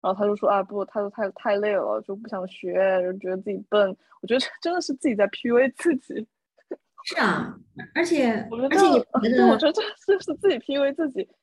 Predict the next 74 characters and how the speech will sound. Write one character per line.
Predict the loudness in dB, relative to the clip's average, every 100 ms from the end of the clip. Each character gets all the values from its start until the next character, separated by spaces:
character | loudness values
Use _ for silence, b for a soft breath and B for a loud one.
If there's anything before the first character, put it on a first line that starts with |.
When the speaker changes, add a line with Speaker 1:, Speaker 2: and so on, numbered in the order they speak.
| _
Speaker 1:
就 | -2 2
我 | 2
在 | 2
那 | 0
儿， | 2
我 | 2 0
一 | -2
句 | -4
话 | -2
都 | -2
没 | -4 -6
说， | -6
我 | -4
就 | -4
说 | -4 -4
：“啊， |
你 | -4
可 | -4
以 | -8
去 | -6
学 | -4
点 | -4 -4
东 | -6 -6
西 | -6
啊， | -4 -2
或 | -4
者 | -4
怎 | -10
么 |
样。” | -16 _ _
然 | -2
后 | 0
他 | -2
自 | -2 -2
己 |
就 | 0
：“啊， | 2 4
我 | 4 4 4 0
什 | -4
么， | -4
哦， | -2 -4
太 | -4 -4
老 | -2 -2
了， | -2 -4
太 | -4 -6
笨 | -6 -8
了， | -8 -12 -14 _ _ _
什 | -14
么， | -8
啊， | -6 -2 -4
学， | -2 -4 -4
学， | -6 -8 _
学 | -6
不 | -2
来。” | -2 0 -2 -4
就 | -6
我 | -6 -6
觉 | -2
得， | -4 -4 -14 _ _ _
我 | 0 2
觉 |
得 | 2
其 | 0
实 | 0
很 | 0 -2
可 | -2 -2
悲 | 0 0 0
的， | -2 -2
就 | -2 -2
是， | -2 -4 -12 _ _
就 | -8 -8 -10 _
自 | -10
己 | -6 -2
的 | -2